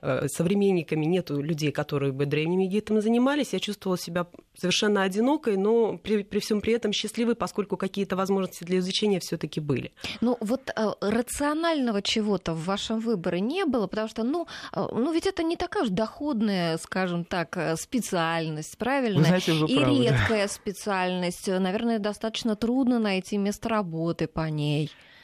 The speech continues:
Speaker 3: Вы знаете, э, вот такое можно сравнение провести. Вот, э, каждый египтолог, который выбирает эту специальность, он в чём-то уподобляется Жану-Франсуа Шамполеону, который был,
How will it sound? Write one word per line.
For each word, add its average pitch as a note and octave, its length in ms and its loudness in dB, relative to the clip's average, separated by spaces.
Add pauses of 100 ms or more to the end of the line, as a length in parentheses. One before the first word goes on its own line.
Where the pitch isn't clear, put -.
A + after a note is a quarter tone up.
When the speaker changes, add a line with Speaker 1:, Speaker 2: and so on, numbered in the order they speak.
(180)
Speaker 3:
Вы C#3+ 60 4
знаете, C#3+ 440 4
э, C3+ 200 4
вот C3+ 140 2
такое D3+ 220 0
можно C#3+ 180 2
сравнение F#3 300 4
провести. C#3+ 320 0
Вот, C3 320 0
э, B2+ 320 2
каждый D3 300 0
египтолог, A#3 400 0
который C3+ 240 0
выбирает D3 300 2
эту C3 40 0
специальность, G#3 500 0
он C#3+ 100 4
в - 40 -4
чём-то G3 260 2
уподобляется C#3+ 520 0
Жану-Франсуа D3+ 480 2
Шамполеону, D3 560 2
который C#3+ 280 0
был, D3 320 2